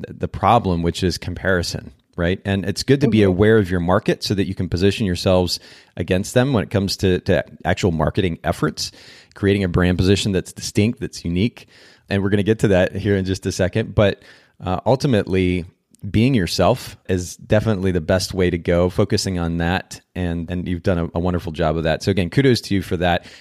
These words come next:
Speaker 1: I, I do wanna get to your brand position, though. Talk to us a little bit about how you set yourself apart from other photographers in the Cleveland market.
Speaker 2: Yeah, absolutely.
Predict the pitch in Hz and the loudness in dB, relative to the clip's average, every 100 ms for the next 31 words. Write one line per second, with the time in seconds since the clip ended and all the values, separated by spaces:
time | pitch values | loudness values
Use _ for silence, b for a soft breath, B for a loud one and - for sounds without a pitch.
0 | B 120 110 104 160 139 98 123 147 - | B 0 2 2 2 2 2 0 0 -2
1 | 107 98 98 95 107 147 127 87 82 82 | 0 2 0 2 2 2 0 -2 -2 -4
2 | 78 78 - 110 - 165 131 123 113 101 | -4 -4 0 -2 0 -2 -2 0 0 2
3 | 95 95 98 - - 101 107 107 95 104 | 2 4 2 0 -8 0 2 2 2 0
4 | - - 92 95 90 - 87 - - 92 | -2 -2 0 0 0 -4 -10 -4 0 0
5 | - 98 90 - 92 92 90 - 87 90 | 0 0 0 0 0 0 -2 0 0 2
6 | 92 87 - - 87 85 98 87 87 98 | 2 2 0 -4 -4 -2 -2 0 -2 -2
7 | - - _ _ _ _ _ _ _ _ | -4 -10 _ _ _ _ _ _ _ _
8 | _ _ _ _ - B B B B 240 | _ _ _ _ -16 B B B B 0
9 | 302 262 233 - 254 254 180 160 | 2 4 0 0 0 0 0 -4